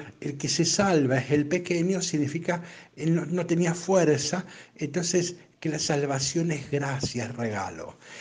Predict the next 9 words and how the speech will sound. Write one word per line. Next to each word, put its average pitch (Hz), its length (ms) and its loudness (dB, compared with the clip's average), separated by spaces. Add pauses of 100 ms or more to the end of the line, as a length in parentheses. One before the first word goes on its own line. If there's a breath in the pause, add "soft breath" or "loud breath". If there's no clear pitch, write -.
(200 loud breath)
Entonces, 202 520 4
esta 214 300 0
opción 196 560 0
preferencial 139 920 0
de 120 120 0
Dios 151 280 2
por 127 200 -6
el 107 160 -4
pobre 117 600 0